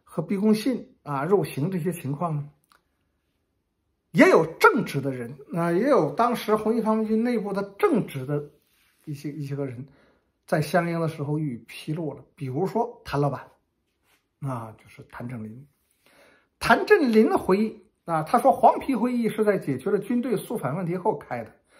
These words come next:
参加会议的是军团军一级的干部。还有地方党的负责人，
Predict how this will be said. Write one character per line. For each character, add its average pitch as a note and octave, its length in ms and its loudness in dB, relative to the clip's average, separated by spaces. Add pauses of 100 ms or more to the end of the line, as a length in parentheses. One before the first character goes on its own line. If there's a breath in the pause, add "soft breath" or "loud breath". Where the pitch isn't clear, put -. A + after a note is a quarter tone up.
(320 soft breath)
参 E3+ 320 -2
加 D#3+ 180 2
会 D#3 240 0
议 D3 140 -2
的 C3 100 -6
是 C#3+ 160 -8
军 F#3+ 480 -4 (220)
团 D3 380 -2 (120)
军 D4+ 300 4 (100)
一 G#3+ 140 -2
级 - 220 -12
的 A#2+ 120 -12 (120)
干 - 320 -4
部。 - 60 -20 (2750 soft breath)
还 D4 220 6
有 C#4 100 2
地 D#4+ 180 0
方 C4 200 4
党 D3+ 160 2
的 C#3 60 -2
负 - 140 -8
责 E3 120 -2
人， C#3+ 260 -6